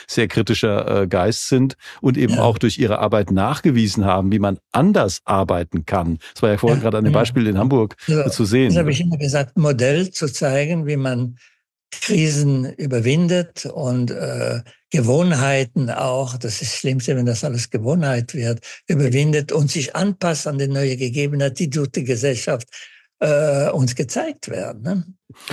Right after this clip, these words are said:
Speaker 1: Gut, ich habe da jetzt noch unsere Abschlussfrage, unsere berühmte, die auch unseren Titel, wir heißen ja D D Cast, was ist gut?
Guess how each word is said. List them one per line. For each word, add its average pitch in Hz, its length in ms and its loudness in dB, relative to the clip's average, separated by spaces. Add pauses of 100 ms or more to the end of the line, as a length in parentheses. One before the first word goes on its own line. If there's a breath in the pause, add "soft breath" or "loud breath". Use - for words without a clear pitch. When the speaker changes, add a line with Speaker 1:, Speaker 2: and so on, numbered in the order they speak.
(300 loud breath)
Speaker 1:
Gut, 151 180 2
ich 139 80 0
habe 139 80 2
da 175 80 2
jetzt - 120 0
noch 147 60 -4
unsere 135 240 2
Abschlussfrage, 113 600 2
unsere 123 220 4
berühmte, 135 520 4
die 135 120 4
auch - 100 -2
unseren 135 340 2
Titel, 147 280 2
wir 113 100 4
heißen 131 200 4
ja 117 80 4
D 123 160 2
D 123 140 4
Cast, 120 360 2
was 123 160 2
ist - 220 -4
gut? 151 260 0